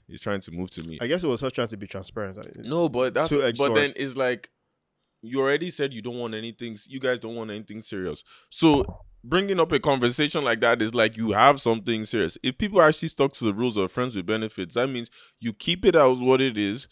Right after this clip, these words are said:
Speaker 1: Any other thing, like I always used to tell girls, "See, i-, before, if we're doing friends with benefits or something, if you go out on a date with me today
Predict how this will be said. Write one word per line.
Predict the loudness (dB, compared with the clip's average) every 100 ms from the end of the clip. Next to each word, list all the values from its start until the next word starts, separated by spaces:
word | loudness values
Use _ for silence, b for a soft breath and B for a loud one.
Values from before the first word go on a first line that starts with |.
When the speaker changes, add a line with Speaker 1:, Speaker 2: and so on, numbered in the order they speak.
| b b -2
Speaker 1:
Any | 0 4
other | 6 6 2
thing, | -2 -8 0
like | 0 2
I |
always | 0 -2 -6
used | -10
to | -2
tell | 0 2
girls, | 0 0
"See, | -4 -10 -12 _ _ _ -12
i-, |
before, | -8 -6 -2 -2
if | -2
we're | -6
doing | -6 -4
friends | -4 -4
with | -4
benefits | -6 -6 -8 -8
or | -8
something, | -8 -12 -14 -14
if | -18 -18
you | -12
go | -10
out | -10 -10
on | -10
a |
date | -10 -12 -12
with | -14
me | -14
today | -16 -10 -8